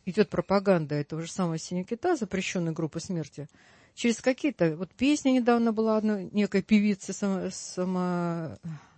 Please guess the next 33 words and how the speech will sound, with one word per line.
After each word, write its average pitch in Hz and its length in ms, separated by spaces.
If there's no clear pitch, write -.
не 165 140
знаю, 160 240
там, 143 180
самопровозглашенной 170 1080
какой-то 160 400
певицы, 262 360
не 220 100
буду 202 220
называть 190 400
ее 226 100
имя, 277 200
и 180 80
чтобы 185 240
не 190 100
рекламировать, 190 580
она 339 180
тоже 262 280
там 190 180
поет 190 280
песню 277 380
именно 277 340
про 196 180
то: 240 140
«Давай 196 240
станем 185 360
с - 60
тобой 165 280
китами 277 480
и - 40
поплывем, 190 520
значит, - 240
по 190 120
волнам». 202 360